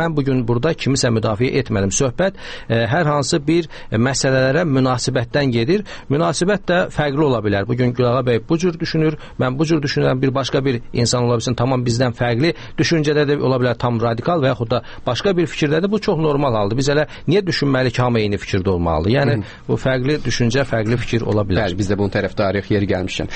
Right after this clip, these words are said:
Speaker 2: Azərbaycanın iki min iyirminci illə bağlı Gələcəyə Baxış İnkişaf Konsepsiyası var. Bunu da Prezident Administrasiyasının rəhbəri Ramiz Mehdiyev bugünkü çıxışında deyib. O deyib ki, bu onu göstərir ki, Azərbaycanın növbəti beş ilə kim aparacaq? Ramiz Mehdiyevin sözlərinə görə cəmiyyət arasında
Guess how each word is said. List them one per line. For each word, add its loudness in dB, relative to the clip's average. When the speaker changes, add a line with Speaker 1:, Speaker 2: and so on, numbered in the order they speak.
Speaker 2:
Azərbaycanın 2
iki 0
min 0
iyirminci 2
illə 2
bağlı 2
Gələcəyə 0
Baxış -2
İnkişaf -2
Konsepsiyası -2
var. 0
Bunu 0
da 2
Prezident -2
Administrasiyasının 0
rəhbəri 0
Ramiz 0
Mehdiyev 0
bugünkü -2
çıxışında -2
deyib. -2
O 0
deyib -2
ki, -2
bu 0
onu 0
göstərir -2
ki, 0
Azərbaycanın 0
növbəti 0
beş 0
ilə 0
kim 0
aparacaq? -2
Ramiz 2
Mehdiyevin 0
sözlərinə 0
görə 0
cəmiyyət 0
arasında 2